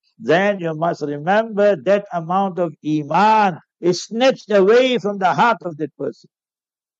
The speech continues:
You understand? That. One. Two,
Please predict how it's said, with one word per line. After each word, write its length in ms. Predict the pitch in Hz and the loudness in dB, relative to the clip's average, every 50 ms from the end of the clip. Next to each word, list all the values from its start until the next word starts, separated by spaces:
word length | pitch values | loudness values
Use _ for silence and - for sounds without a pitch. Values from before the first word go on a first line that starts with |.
| _ _ _ _ | _ _ _ _
You 120 | 147 165 | -14 -12
understand? 420 | 180 196 220 180 - - 269 294 285 _ _ _ _ _ _ - | -10 -10 -12 -12 -14 -14 -18 -18 -20 _ _ _ _ _ _ -20
That. 180 | 262 247 - _ _ _ _ _ _ _ _ _ _ _ | -20 -20 -20 _ _ _ _ _ _ _ _ _ _ _
One. 400 | _ 113 131 151 151 135 - - _ _ _ _ _ _ _ _ _ _ _ _ | _ -4 -2 -2 -2 -2 -4 -8 _ _ _ _ _ _ _ _ _ _ _ _
Two, 560 | - - - 214 247 262 269 269 262 254 220 | -8 -4 0 2 2 4 4 4 2 0 -2